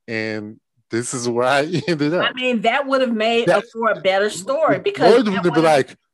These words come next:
Speaker 1: "Wow,
Speaker 2: Right, that
Speaker 1: that's
Speaker 2: would have
Speaker 1: fucked
Speaker 2: made them
Speaker 1: up."
Speaker 2: feel like he belonged there.
Speaker 1: <laughs> Yeah.
Speaker 2: Like, "Oh, how did you kill him?" "I bashed his brains in
Speaker 1: <laughs> Bashed his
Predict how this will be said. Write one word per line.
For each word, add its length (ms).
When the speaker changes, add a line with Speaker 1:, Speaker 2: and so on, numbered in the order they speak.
Speaker 1:
"Wow, 680
Speaker 2:
Right, 320
that 0
Speaker 1:
that's 240
Speaker 2:
would 100
have 80
Speaker 1:
fucked 60
Speaker 2:
made 240
them 140
Speaker 1:
up." 80
Speaker 2:
feel 180
like 260
he 60
belonged 120
there. 220
Speaker 1:
<laughs> 40
Yeah. 160
Speaker 2:
Like, 200
"Oh, 140
how 180
did 160
you 100
kill 280
him?" 100
"I 120
bashed 520
his 140
brains 420
in 180
Speaker 1:
<laughs> 40
Bashed 260
his 180